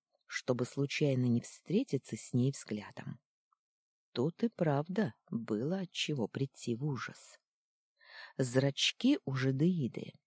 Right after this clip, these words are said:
стали ярко-алыми, как кровь. Радужка мутно-белой, словно ведьма ослепла, а белки, наоборот, почернели.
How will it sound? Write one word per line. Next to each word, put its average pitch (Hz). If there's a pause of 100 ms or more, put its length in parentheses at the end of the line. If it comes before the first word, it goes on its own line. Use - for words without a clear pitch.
(140)
стали 220
ярко-алыми, 165
как 196 (160)
кровь. - (920)
Радужка 151
мутно-белой, 170 (180)
словно 127
ведьма 127
ослепла, 170 (540)
а 131
белки, 117 (240)
наоборот, 127
почернели. 120